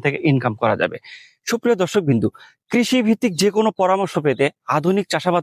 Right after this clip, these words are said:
প্রসঙ্গে জানতে আমাদের সাথে যোগাযোগ করতে পারেন এবং আপনি যদি আমাদের চ্যানেলে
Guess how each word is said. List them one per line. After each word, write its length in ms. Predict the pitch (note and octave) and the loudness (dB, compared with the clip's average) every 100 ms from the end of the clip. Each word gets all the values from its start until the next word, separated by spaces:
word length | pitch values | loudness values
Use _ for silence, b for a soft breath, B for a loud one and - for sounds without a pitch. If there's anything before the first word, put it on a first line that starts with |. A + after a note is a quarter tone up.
| - | 0
প্রসঙ্গে 360 | D3+ D3 C#3 A#2+ | 0 0 2 0
জানতে 220 | A#2 G#2+ D3 B B B | -2 -2 -4 B B B
আমাদের 320 | - C#3 D#3+ D#3+ | -4 -2 0 0
সাথে 160 | E3 D3+ C3+ | -2 0 2
যোগাযোগ 280 | C#3+ D3+ C#3+ | 2 2 -2
করতে 180 | C3 B2+ B2 | -4 -2 0
পারেন 180 | A#2+ D#3 B B B - F3 | 0 -2 B B B -2 2
এবং 120 | G#3 - E3 | 2 0 -2
আপনি 160 | F3 G#3+ A3+ | 0 0 0
যদি 160 | G#3 - D#3+ | 0 2 2
আমাদের 240 | F3 F#3+ - | 2 0 0
চ্যানেলে 300 | F3 F#3 | -2 2